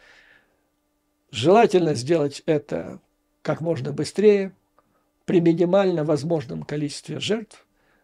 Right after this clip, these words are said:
для того, чтобы была возможность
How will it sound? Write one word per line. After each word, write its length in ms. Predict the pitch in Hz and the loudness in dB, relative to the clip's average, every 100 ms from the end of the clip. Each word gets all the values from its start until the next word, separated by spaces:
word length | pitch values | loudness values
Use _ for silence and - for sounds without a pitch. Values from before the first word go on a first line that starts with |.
| - | -6
для 220 | 151 160 | 2 4
того, 280 | 170 170 190 | 6 4 2
чтобы 800 | - - 175 165 151 160 165 - _ _ _ _ _ _ _ 127 | -2 0 2 2 0 -8 -10 -18 _ _ _ _ _ _ _ -6
была 180 | 156 151 | -4 -4
возможность 760 | 139 175 208 196 202 - - | -4 0 0 -2 -8 -10 -20